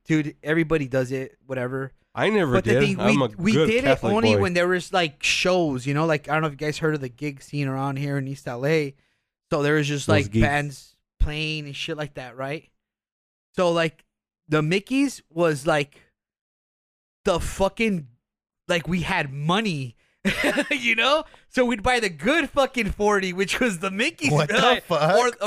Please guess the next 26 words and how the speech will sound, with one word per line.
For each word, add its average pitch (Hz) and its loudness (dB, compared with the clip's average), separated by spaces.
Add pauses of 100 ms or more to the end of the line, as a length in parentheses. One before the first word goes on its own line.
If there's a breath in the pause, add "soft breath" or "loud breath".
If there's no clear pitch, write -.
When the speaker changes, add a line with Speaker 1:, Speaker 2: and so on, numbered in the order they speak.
Speaker 1:
or, 214 2
like, 202 -6
if 190 0
you 233 2
really 277 2
did 294 -2
have 302 0
good 220 0
money, 214 -2
you'd 220 0
get 220 0
a 202 2
Corona 202 2
thirty-two 208 0
ounce. 156 -2
It 156 4
wasn't 269 4
Speaker 3:
Jesus, 262 4
Speaker 1:
even 240 2
a - 2
Speaker 3:
imagine. 117 2
Speaker 1:
forty. 240 4 (140)
Speaker 3:
Yeah, 127 2
yeah, 110 2
yeah. 101 2
Speaker 1:
Like, 101 -8